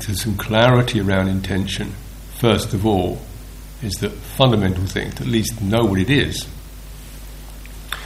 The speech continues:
Because for, um,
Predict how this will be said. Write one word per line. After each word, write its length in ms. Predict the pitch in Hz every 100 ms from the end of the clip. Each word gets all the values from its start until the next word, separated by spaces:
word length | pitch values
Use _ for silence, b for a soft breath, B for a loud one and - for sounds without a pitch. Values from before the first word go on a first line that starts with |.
| B B B B B -
Because 640 | 131 - 139 123 - -
for, 560 | - 139 120 113 113 113
um, 480 | 131 107 104 104